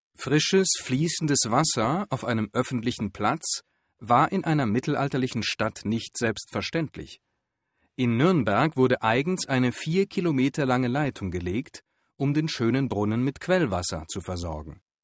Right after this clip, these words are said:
Die Nässe zerstörte jedoch den Sandstein im Laufe der Zeit. Um neunzehnhundert wurde der schöne Brunnen vollständig durch eine Kopie ersetzt.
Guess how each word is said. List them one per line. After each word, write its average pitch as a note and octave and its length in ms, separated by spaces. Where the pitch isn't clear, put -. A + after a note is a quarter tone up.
Die A2+ 120
Nässe B2+ 480
zerstörte C3+ 640
jedoch C3+ 320
den B2+ 180
Sandstein A#2 680
im F#2+ 120
Laufe E2+ 320
der E2 140
Zeit. - 420
Um C3+ 240
neunzehnhundert D3+ 1000
wurde D3 360
der A2+ 120
schöne A2+ 300
Brunnen C#3 460
vollständig C3 840
durch - 240
eine A#2 240
Kopie D3 480
ersetzt. D#2+ 640